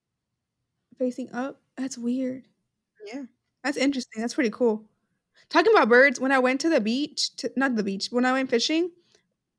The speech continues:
Speaker 1: a
Speaker 2: Mm-hmm.
Speaker 1: bird got a fish, and I was so uncomfortable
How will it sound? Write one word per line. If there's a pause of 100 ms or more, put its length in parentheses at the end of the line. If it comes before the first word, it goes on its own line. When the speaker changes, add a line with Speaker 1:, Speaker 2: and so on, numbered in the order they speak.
(120)
Speaker 1:
a
Speaker 2:
Mm-hmm.
Speaker 1:
bird
got
a
fish, (480)
and
I
was
so
uncomfortable